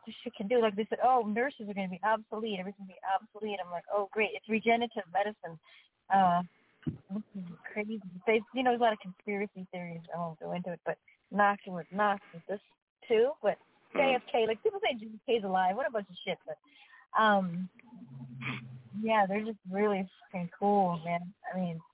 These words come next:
Speaker 1: I wonder how much
Speaker 2: The
Speaker 1: one costs.
Speaker 2: Zapruder
Speaker 1: I don't
Speaker 2: film's
Speaker 1: know.
Speaker 2: a lie. <laughs>
Speaker 1: Yeah.
Speaker 2: Go scrape the brains
Speaker 1: Well,
Speaker 2: off
Speaker 1: fucking
Speaker 2: Jackie O's
Speaker 1: crazy.
Speaker 2: dress, you asshole.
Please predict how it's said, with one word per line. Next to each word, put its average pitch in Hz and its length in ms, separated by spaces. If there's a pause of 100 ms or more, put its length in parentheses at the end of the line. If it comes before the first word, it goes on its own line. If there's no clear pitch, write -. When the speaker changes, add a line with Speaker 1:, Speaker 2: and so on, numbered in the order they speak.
Speaker 1:
I 196 60
wonder 247 260
how 214 60
much 202 140
Speaker 2:
The 185 120
Speaker 1:
one 202 180
costs. - 80
Speaker 2:
Zapruder 139 280
Speaker 1:
I 165 40
don't 170 60
Speaker 2:
film's 127 240
Speaker 1:
know. 123 80
Speaker 2:
a 117 80
lie. 113 580 (920)
<laughs> 240 420 (380)
Speaker 1:
Yeah. 175 160 (1000)
Speaker 2:
Go 110 160
scrape 139 260
the 120 80 (180)
brains 131 280
Speaker 1:
Well, 135 100
Speaker 2:
off 107 140
Speaker 1:
fucking 277 160
Speaker 2:
Jackie 110 320
O's 113 160
Speaker 1:
crazy. - 120
Speaker 2:
dress, 107 400
you 85 160
asshole. 92 500